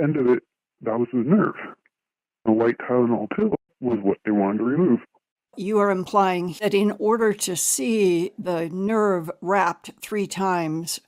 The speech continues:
Speaker 2: around this technological implant, it needed a much higher resolution technology than the normal Air Force would have.
Speaker 1: Than anybody would have. This picture was so clear, so right up on it.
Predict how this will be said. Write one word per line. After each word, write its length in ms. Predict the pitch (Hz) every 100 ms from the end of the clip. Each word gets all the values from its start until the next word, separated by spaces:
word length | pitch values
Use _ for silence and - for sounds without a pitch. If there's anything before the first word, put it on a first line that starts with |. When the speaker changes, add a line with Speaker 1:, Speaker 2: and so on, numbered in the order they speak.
| _ _ -
Speaker 2:
around 540 | 170 185 190 185 180
this 280 | 160 170 - _ _ _
technological 920 | - - 180 180 185 190 180 - 160 -
implant, 800 | 202 220 - 190 175 160 151 - - - - - -
it 140 | -
needed 360 | 208 220 196 190
a 60 |
much 460 | 165 190 202 226 -
higher 380 | - 208 196 185
resolution 1160 | 180 185 160 160 165 202 196 190 170 156 151 - _ -
technology 1040 | 202 190 190 196 190 180 139 156 147 151 _
than 280 | 208 190 180
the 100 | 175
normal 720 | 180 180 180 175 165 156 156 - -
Air 160 | 175
Force 380 | 170 180 156 -
would 160 | 165 151
have. 440 | 147 151 135 - _ _ _ _ _
Speaker 1:
Than 180 | 123 113 139
anybody 480 | 151 185 123 113 110
would 160 | 107 101
have. 380 | 110 107 101 - _ -
This 120 | 190 - -
picture 400 | 185 - 208 202
was 180 | 160 120 - - _ - -
so 340 | 208 269 233 -
clear, 340 | - 104 92 - 247
so 200 | 269 208
right 280 | 123 110
up 160 | 107 -
on 200 | - 98
it. 120 | 107